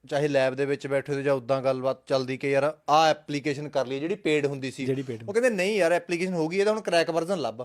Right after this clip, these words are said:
Speaker 2: ਕਰੈਕ
Speaker 1: ਕਰੈਕ
Speaker 2: ਵਰਜ਼ਨ।
Speaker 1: ਵਰਜ਼ਨ ਲੱਭ ਕੇ ਪੀਸੀ 'ਚ ਕੀਤਾ ਜਾਂਦਾ, ਉਦੋਂ ਬਾਅਦ ਵੀ ਠੀਕ ਹੈ ਯਾਰ ਹੁਣ ਇਹ ਚੱਲੂ, ਪਰ ਉਦੋਂ ਇਹ ਤਾਂ ਪਤਾ ਹੀ ਨਹੀਂ ਸੀ ਵੀ ਯਾਰ ਇਹ, ਇਹ, ਅ,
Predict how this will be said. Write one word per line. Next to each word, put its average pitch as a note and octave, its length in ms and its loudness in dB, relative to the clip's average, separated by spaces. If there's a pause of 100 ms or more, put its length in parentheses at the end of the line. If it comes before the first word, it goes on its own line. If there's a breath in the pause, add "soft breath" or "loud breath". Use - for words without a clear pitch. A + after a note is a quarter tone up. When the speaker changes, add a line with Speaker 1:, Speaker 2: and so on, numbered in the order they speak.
(120)
Speaker 2:
ਕਰੈਕ A#2 220 -4
Speaker 1:
ਕਰੈਕ F3+ 300 6
Speaker 2:
ਵਰਜ਼ਨ। G#3+ 40 4
Speaker 1:
ਵਰਜ਼ਨ A3 300 4
ਲੱਭ F#3 260 4
ਕੇ A#3+ 140 6
ਪੀਸੀ G3+ 320 -2
'ਚ F#3 100 -10
ਕੀਤਾ E3 340 0
ਜਾਂਦਾ, F#3+ 280 4
ਉਦੋਂ G3+ 180 2
ਬਾਅਦ G#3+ 120 4
ਵੀ G#3+ 100 -2
ਠੀਕ D#3+ 280 -4
ਹੈ F#3 40 8
ਯਾਰ F#3 80 4
ਹੁਣ F3 180 -2
ਇਹ F3 100 -2
ਚੱਲੂ, E3 240 -2
ਪਰ G3+ 180 2
ਉਦੋਂ G3+ 220 2
ਇਹ G#3+ 100 4
ਤਾਂ A#3+ 120 2
ਪਤਾ A3 220 -4
ਹੀ A3 60 -2
ਨਹੀਂ A3 140 -6
ਸੀ G#3+ 120 -10
ਵੀ G#3 80 -6
ਯਾਰ A3 120 0
ਇਹ, A3+ 300 4
ਇਹ, G#3+ 200 0
ਅ, F3 600 -6